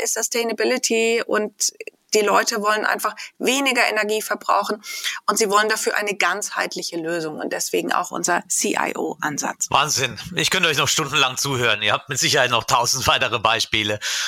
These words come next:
Speaker 2: wo wir unseren Kunden helfen konnten. Aber sorry, leider haben wir heute nicht ganz so viel Zeit. Deshalb möchte ich gerne zum Schluss nochmal die Erkenntnisse für euch zusammenfassen.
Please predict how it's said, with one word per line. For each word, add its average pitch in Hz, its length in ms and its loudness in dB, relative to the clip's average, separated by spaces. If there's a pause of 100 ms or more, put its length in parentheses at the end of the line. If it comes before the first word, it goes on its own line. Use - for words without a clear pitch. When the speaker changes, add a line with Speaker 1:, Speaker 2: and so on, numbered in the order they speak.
(180)
Speaker 2:
wo 107 100 -4
wir 120 140 4
unseren 120 320 0
Kunden 120 360 -8
helfen - 320 -2
konnten. - 280 -4 (380)
Aber 135 240 2
sorry, 139 400 2 (220)
leider 120 280 2
haben 120 160 -2
wir 113 100 2
heute 113 200 0
nicht 110 240 -2
ganz 127 180 2
so 135 80 -2
viel 123 240 0
Zeit. 123 360 2 (580)
Deshalb 135 200 2
möchte 151 200 0
ich 139 80 -2
gerne 143 180 2
zum 131 120 -2
Schluss 139 200 0
nochmal 127 460 4
die 120 120 2
Erkenntnisse 127 460 0
für 131 80 2
euch 113 120 4
zusammenfassen. 107 680 0